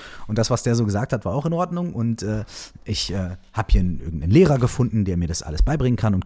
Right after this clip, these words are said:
cool und ich glaube, ich hab mal Bock drauf, das zu machen“, so, um das jetzt mal ganz salopp zu sagen. Dann gibt es manche Zeremonien, in denen man dann einen buddhistischen Namen bekommt. Für manche Leute ist das wahnsinnig ernst, zum Beispiel für Mönche oder Nonnen. Ähm, für manche Leute ist das aber auch einfach so ein kleiner,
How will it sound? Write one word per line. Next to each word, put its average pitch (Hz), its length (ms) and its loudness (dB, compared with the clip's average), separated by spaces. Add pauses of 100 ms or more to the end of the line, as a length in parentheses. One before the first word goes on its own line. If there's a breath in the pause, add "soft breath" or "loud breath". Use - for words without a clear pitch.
cool 160 160 4
und 95 80 2
ich - 80 -2
glaube, 110 200 0
ich - 60 -4
hab 110 120 0
mal 85 80 4
Bock - 200 2
drauf, 80 220 -2
das - 160 -8
zu - 120 -2
machen“, 78 260 0
so, - 100 -8
um - 120 -10
das - 140 -8
jetzt - 140 -12
mal 69 100 -4
ganz 67 160 -4
salopp 64 280 -4
zu - 80 -8
sagen. 58 260 -6 (1300 loud breath)
Dann 131 380 8
gibt - 240 0
es - 100 4
manche 95 240 4
Zeremonien, 110 720 6
in 92 140 2
denen 107 220 6
man 92 160 8
dann 92 200 4
einen 95 240 0
buddhistischen 87 540 2
Namen 76 320 2
bekommt. - 460 -4
Für - 180 -16
manche 76 240 -4
Leute 82 200 4
ist - 160 -8
das - 140 -8
wahnsinnig 80 540 0
ernst, 120 340 4
zum 80 80 0
Beispiel 78 220 -2
für - 100 -6
Mönche 104 380 4
oder 80 260 2
Nonnen. 131 400 8 (460 loud breath)
Ähm, 98 260 4
für - 80 2
manche 139 240 4
Leute 104 140 4
ist - 120 -2
das 92 140 0
aber 87 160 2
auch 87 140 2
einfach 95 260 -2
so 92 140 0
ein 87 160 2
kleiner, 85 500 4